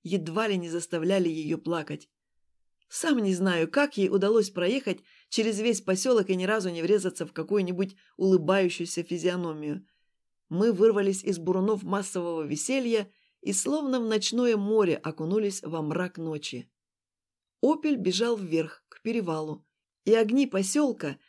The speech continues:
мерцающие в зеркалах заднего вида, мельчали, дробились, затухали, проваливаясь куда-то вниз, как если бы мы набирали высоту на самолете.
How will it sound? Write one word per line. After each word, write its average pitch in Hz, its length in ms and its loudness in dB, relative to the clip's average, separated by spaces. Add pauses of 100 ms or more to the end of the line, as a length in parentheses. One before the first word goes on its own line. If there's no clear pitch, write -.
(160)
мерцающие 208 760 2
в 185 40 -4
зеркалах 214 540 2
заднего 180 440 -2
вида, 262 400 0 (340)
мельчали, 240 920 -2
дробились, 240 800 -2
затухали, 226 840 -4 (200)
проваливаясь 220 720 0
куда-то 165 400 -2
вниз, 220 420 -2 (400)
как 214 260 -4
если 294 320 -2
бы 247 160 -2
мы 254 140 2
набирали 180 460 2
высоту 147 400 -4
на 175 120 -4
самолете. 143 640 -6